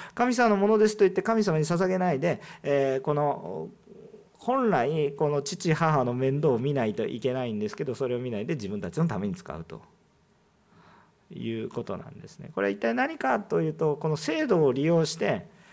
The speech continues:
結局、あー、儲けること、あの、損をしないように、えー、しようとしているわけです。愛するっていうことはね、皆さん、ある一定程度損しますね。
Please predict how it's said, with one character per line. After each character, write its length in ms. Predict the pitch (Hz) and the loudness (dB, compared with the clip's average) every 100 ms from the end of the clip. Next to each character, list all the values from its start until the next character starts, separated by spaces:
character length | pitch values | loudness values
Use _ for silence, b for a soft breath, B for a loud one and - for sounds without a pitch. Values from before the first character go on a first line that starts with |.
| B - | B -12
結 160 | 180 | -10
局、 540 | 214 233 254 214 120 - B B _ | -8 -2 2 4 2 -4 B B _
あ 400 | - - - - - - - - - - - - - - - | -20 -18 -18 -18 -18 -18 -16 -16 -16 -16 -16 -18 -14 -14 -6
ー、 40 | |
儲 380 | 165 185 214 214 - - | 2 4 4 0 -18 0
け 100 | 233 | 2
る 80 | 190 | 2
こ 120 | 131 | 0
と、 300 | 117 113 - | 0 -2 -2
あ 160 | - 104 | -2 -2
の、 160 | 110 123 | -4 -4
損 340 | 262 277 190 | -2 0 0
を 60 | 135 | 2
し 160 | 160 | 2
な 160 | 151 147 | 2 4
い 100 | 143 | 4
よ 120 | 131 | 4
う 40 | |
に、 300 | 95 95 101 - | 0 -4 -8 -10
え 1200 | - 50 50 - 50 50 50 - - - - - | -14 -12 -12 -12 -12 -12 -14 -14 -14 -12 -12 -12
ー、 40 | 110 | -12
し 160 | - | -8
よ 100 | 117 | -6
う 40 | 104 | -6
と 280 | 98 101 98 | -6 -8 -10
し 160 | - | -8
て 100 | 110 | -4
い 40 | 104 | -2
る 60 | |
わ 60 | 101 | -2
け 80 | 92 | -6
で 60 | |
す。 80 | 90 B B B | -8 B B B
愛 220 | - 285 302 | -4 -2 0
す 140 | 370 | 0
る 80 | 330 | 0
っ 40 | |
て 140 | 214 117 | 0 0
い 40 | |
う 20 | |
こ 100 | 120 | 2
と 60 | 113 | 0
は 100 | 104 | 0
ね、 160 | 113 | -2
皆 160 | 113 120 | -2 -4
さ 160 | 117 101 | -4 -6
ん、 180 | - - | -8 -8
あ 120 | 110 | -6
る 100 | 147 | -6
一 80 | 120 | -6
定 180 | - 202 | -2 0
程 140 | 220 | 2
度 80 | 117 | 0
損 280 | - 226 127 | 0 0 0
し 160 | - | -4
ま 140 | 113 107 | -6 -6
す 100 | - | -8
ね。 320 | 123 175 | -6 -4